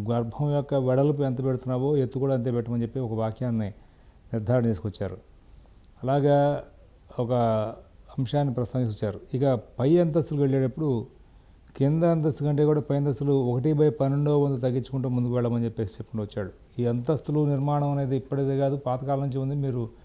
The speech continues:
ఆ రాజభవనాలు చూస్తే మీకు అర్థమవుతుంది, ఇవాళది కాదు కరెక్టే అనే విషయం మనకు అర్థమవుతుంది. మన రాజగోపురాలు, దేవాలయాలకు సంబంధించిన వాటిలో కూడా అంతస్తులు కట్టారు కదా. కాబట్టి అంతస్తులు నిర్మాణం అనేది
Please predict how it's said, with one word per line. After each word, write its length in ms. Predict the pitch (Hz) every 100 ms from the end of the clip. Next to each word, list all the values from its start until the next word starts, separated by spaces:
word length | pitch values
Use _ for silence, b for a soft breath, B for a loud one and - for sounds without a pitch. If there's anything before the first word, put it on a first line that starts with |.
| B B B B -
ఆ 120 | 117
రాజభవనాలు 720 | 117 127 139 110 131 139 135
చూస్తే 320 | 135 120 117 147
మీకు 180 | 131
అర్థమవుతుంది, 440 | 120 104 123 107 110
ఇవాళది 440 | - 127 123 117
కాదు 260 | 117 123 120 -
కరెక్టే 300 | 120 113 123
అనే 140 | 117
విషయం 380 | 110 98 135 123
మనకు 180 | 117 110
అర్థమవుతుంది. 500 | 107 98 104 104 104 - B B B B -
మన 400 | 117 110 104 104
రాజగోపురాలు, 880 | 120 135 135 131 123 123 123 117 117 - - - - - - -
దేవాలయాలకు 480 | 113 123 131 127 117
సంబంధించిన 320 | 113 117 107
వాటిలో 180 | 117 113
కూడా 120 | 127
అంతస్తులు 360 | 120 120 - 127
కట్టారు 280 | 123 123 117
కదా. 180 | 104 95 -
కాబట్టి 240 | 127 135
అంతస్తులు 480 | 123 131 139 - 147
నిర్మాణం 460 | 135 127 135 131 131
అనేది 360 | 131 131 185